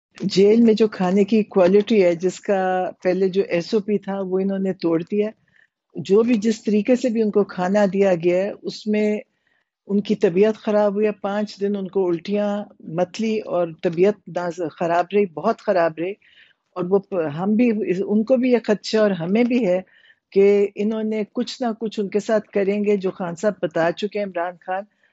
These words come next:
कि मुझे ये जेल में मुर्सी की तरह मारना चाहते हैं। और इमरान खान की जो basic facilities थी, जो जेल manual के मुताबिक के कैदियों के लिए है, वो भी उनसे ले ली गई हैं। उनका टीवी, अखबार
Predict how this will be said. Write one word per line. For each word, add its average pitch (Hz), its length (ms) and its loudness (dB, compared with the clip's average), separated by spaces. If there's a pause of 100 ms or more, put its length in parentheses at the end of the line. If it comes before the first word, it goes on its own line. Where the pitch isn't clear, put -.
(200)
कि 190 80 2
मुझे 180 320 2
ये 196 180 4
जेल 175 360 2
में 202 140 -2
मुर्सी 180 420 -2
की 196 120 0
तरह 185 220 -2
मारना 156 420 -4
चाहते 139 340 -8
हैं। 123 120 -12 (2000)
और 202 160 2
इमरान 196 420 6
खान 226 260 0
की 214 160 2
जो 208 140 4 (440)
basic 196 420 2
facilities 208 760 0
थी, 208 100 0
जो 190 140 2
जेल 190 340 2
manual 185 380 0
के 208 140 -2
मुताबिक 175 720 -2
के 180 140 -2
कैदियों 185 480 0
के 185 140 0
लिए 185 240 2
है, 185 140 -2 (420)
वो 190 100 4
भी 226 160 0
उनसे 220 260 0
ले 196 180 4
ली 208 200 0
गई 208 200 -2
हैं। 220 100 -4
उनका 185 480 -4
टीवी, 208 500 0
अखबार 185 640 -2